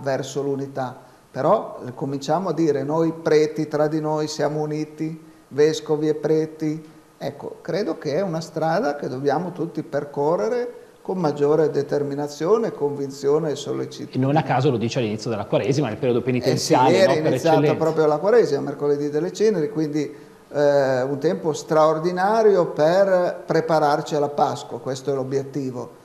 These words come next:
Speaker 1: perché stiamo finendo in un paradosso ultimamente, che essendo un paese di tradizione cattolica tutti sanno cos'è il Ramadan e non la Quaresima, che è un
Speaker 2: Mm.
Speaker 1: paradosso.
Speaker 2: E quindi
Speaker 1: Ecco,
Speaker 2: ci,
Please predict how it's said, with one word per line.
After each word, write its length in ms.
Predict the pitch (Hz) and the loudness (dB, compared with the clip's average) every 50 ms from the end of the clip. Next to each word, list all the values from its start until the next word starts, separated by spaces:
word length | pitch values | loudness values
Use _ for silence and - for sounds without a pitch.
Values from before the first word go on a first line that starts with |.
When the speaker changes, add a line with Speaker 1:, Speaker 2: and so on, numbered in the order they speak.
| - - _ _ | -20 -20 _ _
Speaker 1:
perché 240 | - 135 131 165 | -12 -6 -4 -4
stiamo 320 | 156 156 - 175 165 160 151 | -4 0 0 0 0 0 -2
finendo 420 | 156 - 156 156 175 185 170 156 | -2 -4 -4 -2 -2 -2 -2 -2
in 60 | 151 | -2
un 120 | 147 143 131 | -2 -4 -2
paradosso 580 | - 147 151 175 185 190 180 151 139 - 151 | 0 2 2 4 4 4 4 2 0 -2 -6
ultimamente, 680 | 143 143 - 143 143 143 139 143 139 135 131 127 - 131 | -8 -6 -4 -4 -4 -2 -4 -4 -4 -6 -6 -8 -10 -6
che 420 | 127 160 156 147 - - - - - - - - - - _ _ _ _ _ _ _ _ _ | -2 0 0 0 0 -2 -8 -16 -18 -20 -20 -20 -20 -20 _ _ _ _ _ _ _ _ _
essendo 500 | - 147 139 - - 175 196 202 196 185 | -4 -4 -2 -2 -2 -2 -2 0 -2 -4
un 100 | 175 - | -4 0
paese 500 | - 180 180 185 180 170 147 139 135 131 | 4 4 4 6 4 2 0 -2 -4 -4
di 160 | 139 143 135 | -4 -6 -4
tradizione 680 | 135 - 147 151 143 147 139 - - 175 175 170 156 - | -2 -2 -2 0 -2 -2 -6 -4 0 0 0 0 0 -2
cattolica 640 | - 190 185 190 - 208 233 247 233 - - 151 | -2 -4 -2 0 2 2 4 4 2 0 -2 -4
tutti 380 | 147 - - 226 220 220 - 170 | -2 2 2 2 2 2 -2 -6
sanno 400 | - - 180 175 175 175 165 151 | -2 0 0 0 0 0 -4 -4
cos'è 300 | - 151 151 147 165 175 | -2 -2 0 2 2 2
il 60 | 170 165 | 2 4
Ramadan 580 | 165 165 175 185 185 180 202 220 254 285 - - - - | 2 2 2 0 2 2 2 0 0 -2 -6 -10 -6 -2
e 140 | - 170 | 0 2
non 180 | 160 160 160 156 | 2 4 4 4
la 100 | 151 143 | 4 4
Quaresima, 680 | 147 151 147 143 143 135 131 123 127 127 123 127 117 - | 2 0 0 0 0 -2 -4 -6 -8 -8 -10 -10 -12 -14
che 100 | - - 143 | -10 -8 -8
è 20 | |
un 60 | 131 | -8
Speaker 2:
Mm. 80 | 123 110 | -6 -6
Speaker 1:
paradosso. 720 | - 151 135 123 113 131 135 127 123 - - - - - - - - | -6 -4 -2 -2 -2 -2 -4 -4 -6 -8 -10 -14 -14 -16 -18 -20 -8
Speaker 2:
E 120 | - 151 - | -8 -6 -6
quindi 200 | - 101 95 98 | -6 -6 -6 -8
Speaker 1:
Ecco, 180 | - - - | -8 -10 -12
Speaker 2:
ci, 60 | - | -14